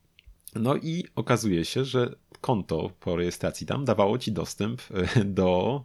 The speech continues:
e, do Gita Mercedesa, tylko jak to opisać? No do repozytorium, e, no Git to jest, e,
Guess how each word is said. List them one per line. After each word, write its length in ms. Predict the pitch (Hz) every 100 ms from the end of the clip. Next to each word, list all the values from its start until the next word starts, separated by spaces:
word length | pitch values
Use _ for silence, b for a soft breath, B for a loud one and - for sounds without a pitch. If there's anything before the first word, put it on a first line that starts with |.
| -
e, 1300 | 92 90 92 95 95 98 101 104 104 107 107 110 120 - _ _ _ - -
do 120 | 92 107
Gita 340 | 120 82 73
Mercedesa, 500 | - - - 78 - -
tylko 120 | -
jak 120 | -
to 100 | -
opisać? 360 | 82 - 90 -
No 80 |
do 140 | 98 107
repozytorium, 800 | 110 113 110 110 110 110 107 104 b b b b b b
e, 420 | - 87 87 87 90
no 100 | 113
Git 240 | 135 156
to 100 | 123
jest, 260 | 113 -
e, 40 | -